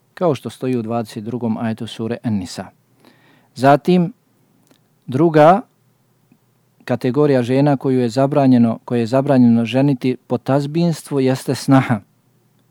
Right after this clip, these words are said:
sinova žena. Dakle, ukoliko se sin oženi, dovede, dakle, tu ženu, snahu, zatim nakon izvjesnog vremena Allah odredio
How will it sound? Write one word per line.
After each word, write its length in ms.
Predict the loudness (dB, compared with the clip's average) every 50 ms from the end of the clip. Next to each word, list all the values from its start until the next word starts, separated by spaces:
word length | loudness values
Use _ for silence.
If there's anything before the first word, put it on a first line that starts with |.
| _ _ _ _ _ _ _
sinova 460 | -10 -4 -2 0 2 2 2 0 0
žena. 320 | -2 -4 -4 -4 -6 -8 -12 _ _ _ _ _ _ _ _ -6
Dakle, 420 | -4 -2 -2 -4 -6 -8 -10 -10 -12 _ _ _ _ _ _ _ _ -12
ukoliko 480 | -4 0 2 2 2 2 0 -2 -2
se 120 | -2 -4 -6
sin 280 | -4 -2 0 2 2
oženi, 500 | 2 0 2 2 2 2 2 0 0 -2 -6 _ _ _ _ _ _ _ _ _ _ _ _ _ _
dovede, 380 | -8 -4 0 0 2 2 2 0
dakle, 300 | -2 -4 -6 -10 -14 -12
tu 200 | -8 -6 -4 -4
ženu, 360 | 0 0 0 0 0 -2 -6 -12 _
snahu, 560 | -10 -2 2 4 4 4 4 2 0 0 -2 -4 _ _ _ _ _ _ _ _ _ 0
zatim 340 | 2 2 2 2 2 2 2
nakon 280 | 2 2 2 2 2
izvjesnog 460 | 2 2 0 -2 -4 -4 -4 -6 -4
vremena 380 | 0 0 2 2 2 2 0 0
Allah 340 | -2 -4 -2 -4 -4 -2 -2
odredio 600 | -4 -2 -2 -2 -2 -2 0 0 0 0 0